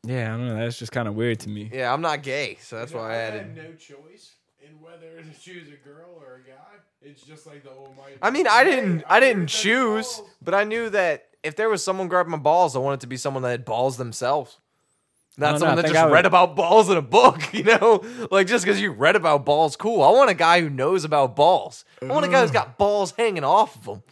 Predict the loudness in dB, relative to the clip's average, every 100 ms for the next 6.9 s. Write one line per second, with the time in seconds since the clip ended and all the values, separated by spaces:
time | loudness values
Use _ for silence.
0 | _ _ _ 0 4 6 6 6 2 0
1 | 0 0 -2 -6 -8 -12 -20 -16 -4 -2
2 | 0 6 6 4 0 0 0 -2 0 0
3 | 0 -2 -2 -4 -4 -2 0 0 -2 _
4 | _ -14 -10 -10 -2 0 0 0 -4 -4
5 | -8 -10 -8 -10 -10 _ _ _ _ _
6 | _ -12 -10 -8 -8 0 4 4 0